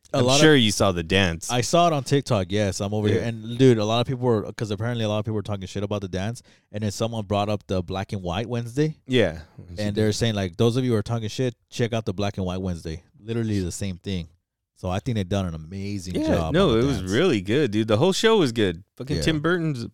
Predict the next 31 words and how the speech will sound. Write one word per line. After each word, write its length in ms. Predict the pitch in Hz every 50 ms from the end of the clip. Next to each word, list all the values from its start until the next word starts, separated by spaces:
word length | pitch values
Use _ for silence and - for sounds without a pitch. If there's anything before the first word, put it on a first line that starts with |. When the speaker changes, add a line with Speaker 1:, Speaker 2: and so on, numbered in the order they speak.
| _
Speaker 2:
fucking 360 | - 123 127 - 131 123 120 107
genius, 440 | 110 117 143 160 156 131 104 -
bro. 120 | - - -
Speaker 1:
Tim 140 | 113 120 113
Burton's 320 | 107 117 120 120 117 110
Speaker 2:
Love 120 | 110 123 127
Speaker 1:
the 60 | 120
Speaker 2:
him. 40 | 110
Speaker 1:
shit, 480 | 113 110 - - - 127 139 120 - -
bro. 340 | 82 80 80 87 95 101 98 -
Speaker 2:
I 60 | -
like 220 | 92 104 113 - 117
anything 360 | 117 123 123 120 123 107 117
he 100 | 117 117
does. 280 | 107 104 98 90 87 98
I 60 | 85
like 180 | 95 107 120 -
Frankenweenie. 680 | - 120 117 113 - 135 120 117 117 117 113 113 110 104 - - - _ _ _
Speaker 1:
You 100 | - 110
think 200 | 117 139 135 113
John, 100 | 113 101
<laughs> 580 | 87 - - - - - - - - - - _
you 120 | 113 123
think 160 | 139 185 175
Johnny 180 | 135 143 143 147
Depp 160 | 127 120 117 127
would 120 | 135 120
have 80 | 104 95
been 120 | 107 113
in 80 | 117 117
Wednesday 380 | 113 117 120 120 131 127 135